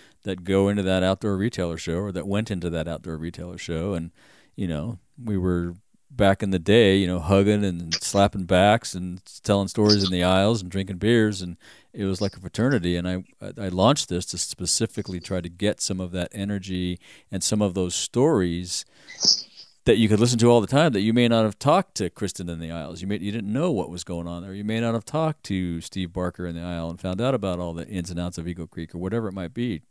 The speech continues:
Thompson Brothers, all that stuff. So I think we all have our reasons for doing this, and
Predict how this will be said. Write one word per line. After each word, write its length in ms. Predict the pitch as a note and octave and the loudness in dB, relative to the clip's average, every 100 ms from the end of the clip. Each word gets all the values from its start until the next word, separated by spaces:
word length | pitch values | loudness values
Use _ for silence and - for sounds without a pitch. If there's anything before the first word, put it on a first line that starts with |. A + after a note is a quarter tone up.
| _ | _
Thompson 360 | - F2+ F2+ E2+ | -6 -6 -6 -10
Brothers, 440 | F2 F2+ F2 F2 - _ _ _ - | -6 -6 -8 -12 -18 _ _ _ -8
all 120 | G2+ | -6
that 140 | F#2 | -6
stuff. 380 | - - A#2 - | -8 -6 -6 -6
So 280 | - F#2 F2+ | -10 -8 -6
I 60 | F2+ | -6
think 240 | A2+ G2+ | -8 -6
we 140 | F#2+ | -2
all 180 | G2 A2 | 2 2
have 340 | F#2+ A2 G#2+ F#2 | 2 2 2 2
our 240 | F2+ F2 | -2 -2
reasons 440 | F2+ G2+ G2+ F2+ | -2 -2 0 -4
for 160 | F2+ F2 | -10 -10
doing 320 | F#2+ B2+ G#2 | -2 -2 -2
this, 260 | E2+ E2+ - | -4 -6 -8
and 340 | F2+ E2+ F2 | -8 -10 -14